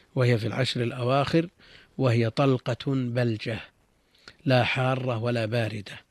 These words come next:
كأن فيها قمرا يفضح كوكبها لا يخرج شيطانها حتى يخرج فجرها. هذا حديث صح عند ابن خزيمة وابن حبان، وأخرج الإمام أحمد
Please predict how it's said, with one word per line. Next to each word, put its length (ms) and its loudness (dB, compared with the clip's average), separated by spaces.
كأن 360 0
فيها 340 0
قمرا 600 0
يفضح 440 2
كوكبها 880 -2
لا 180 2
يخرج 440 0
شيطانها 840 -4
حتى 420 -4
يخرج 360 -2
فجرها. 720 -6
هذا 140 -6
حديث 260 -4
صح 320 -6
عند 160 -6
ابن 140 -2
خزيمة 400 -4
وابن 160 -8
حبان، 440 -6
وأخرج 460 0
الإمام 420 -2
أحمد 480 -4